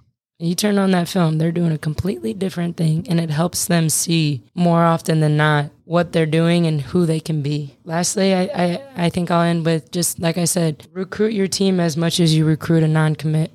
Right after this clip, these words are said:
and that's constantly talking to your team. If you want 'em to stay here and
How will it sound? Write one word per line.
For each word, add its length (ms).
and 200
that's 200
constantly 540
talking 360
to 120
your 100
team. 360
If 440
you 200
want 180
'em 100
to 80
stay 300
here 340
and 240